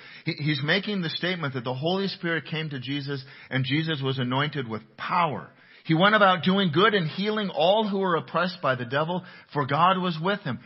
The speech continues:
How do we know that God was with him? Because God anointed him with the Holy Spirit.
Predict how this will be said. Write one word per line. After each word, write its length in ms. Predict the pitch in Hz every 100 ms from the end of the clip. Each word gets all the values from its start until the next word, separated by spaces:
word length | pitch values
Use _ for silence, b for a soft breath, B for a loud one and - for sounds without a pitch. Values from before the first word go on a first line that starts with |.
| B
How 240 | - 139
do 60 | 175
we 120 | 170
know 200 | 165 160
that 140 | 156 131
God 220 | 147 151
was 140 | 147
with 180 | 131 151
him? 140 | 156
Because 280 | 139 135 -
God 200 | - 117
anointed 440 | 107 110 131 139 139
him 120 | 135
with 160 | 131
the 80 | 131
Holy 240 | 123 123 123
Spirit. 420 | - 87 76